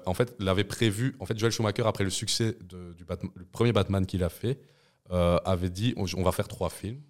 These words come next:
Et le, donc, ap-, après Batman et Robin, il voulait faire Batman The Dark Knight.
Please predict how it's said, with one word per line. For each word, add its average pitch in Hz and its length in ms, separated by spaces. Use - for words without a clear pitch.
Et 92 80
le, 87 200
donc, 87 200
ap-, - 100
après 95 220
Batman 101 300
et 95 40
Robin, 90 240
il 113 100
voulait 90 220
faire 107 240
Batman 98 440
The 87 100
Dark 82 280
Knight. 82 380